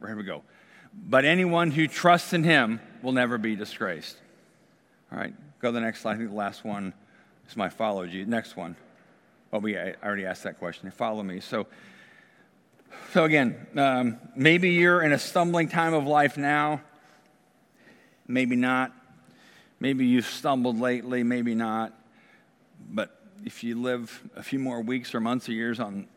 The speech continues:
as a follower of Jesus, you, you'll hit those stumbling points again where you have to stop and say,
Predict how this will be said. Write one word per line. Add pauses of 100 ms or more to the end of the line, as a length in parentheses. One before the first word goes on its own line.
as
a
follower
of
Jesus,
you,
you'll
hit
those
stumbling
points
again (540)
where
you
have
to
stop
and
say,